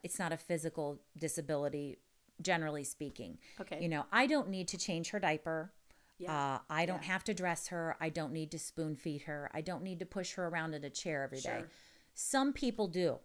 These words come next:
Speaker 2: Yeah.
Speaker 1: And some people do have a harder day-to-day job than I do when it
Speaker 2: Yeah.
Speaker 1: comes to, um, to the special needs. And that is a real thing. But the blessing doesn't change.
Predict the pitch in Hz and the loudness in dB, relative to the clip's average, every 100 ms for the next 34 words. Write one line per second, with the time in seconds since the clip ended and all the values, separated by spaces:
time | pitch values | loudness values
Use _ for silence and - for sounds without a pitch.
0 | - - 330 - _ - 202 202 294 330 | -12 -12 -12 -12 _ 0 2 4 2 4
1 | 320 254 202 165 156 202 208 208 - 196 | 2 2 2 0 2 4 4 4 4 4
2 | 175 160 156 - - - - 190 170 - | 4 2 -2 -14 -20 -8 0 0 0 -2
3 | 202 196 202 196 202 - - _ - 170 | 2 4 4 4 2 -2 -18 _ -6 2
4 | 190 180 - 190 165 156 147 139 - 156 | 4 4 0 0 4 4 2 -2 -6 -2
5 | 156 170 156 151 156 156 165 147 143 131 | 4 6 4 2 -2 -2 0 0 0 -2
6 | 127 120 - 151 147 156 160 160 147 143 | -2 -2 -2 -2 0 -2 -2 -2 -2 -4
7 | - - - 151 143 139 - - - - | -6 -6 -2 0 0 -2 -8 -20 -20 -20
8 | - 147 127 127 127 - _ _ - 180 | -8 -4 -2 -2 -4 -8 _ _ -4 -2
9 | 147 - 131 123 123 123 120 - - - | -2 -2 -2 -2 -4 -4 -6 -8 -10 -10
10 | - - 196 202 262 262 185 160 180 156 | -10 0 4 6 6 6 2 4 4 4
11 | 151 - 147 107 - - - - - - | 2 -2 -2 -4 -8 -14 -20 -20 -18 -12
12 | 156 214 175 127 - - - - _ 165 | 2 4 6 4 0 -2 -14 -20 _ -2
13 | 185 185 202 202 175 165 147 131 120 - | 0 4 4 4 2 2 2 0 -2 -2
14 | 120 104 - - | -4 -6 -8 -10